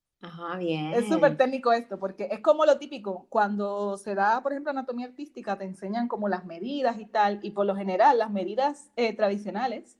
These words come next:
Speaker 2: me, por eso digo, me voy a poner muy técnica, no suelen encajar con el, con el rostro negro, porque están muy basadas en el canon griego. Entonces, se entiende
Speaker 1: Oh.
Speaker 2: como personas bellas,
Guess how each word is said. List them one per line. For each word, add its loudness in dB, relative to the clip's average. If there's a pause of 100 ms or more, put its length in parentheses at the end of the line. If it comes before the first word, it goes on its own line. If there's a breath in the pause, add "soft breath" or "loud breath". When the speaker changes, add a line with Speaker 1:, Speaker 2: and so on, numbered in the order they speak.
Speaker 2:
me, -10
por 0
eso 4
digo, 4
me 0
voy 4
a 6
poner 0
muy -2
técnica, -6 (840 soft breath)
no 4
suelen 8
encajar 6
con -6
el, -10 (100)
con -4
el -8
rostro -4
negro, -6 (400 soft breath)
porque 0
están 2
muy 4
basadas 6
en -8
el -8
canon -6
griego. -14 (420)
Entonces, 0
se -4
entiende -2
Speaker 1:
Oh. 0
Speaker 2:
como 0
personas -2
bellas, -2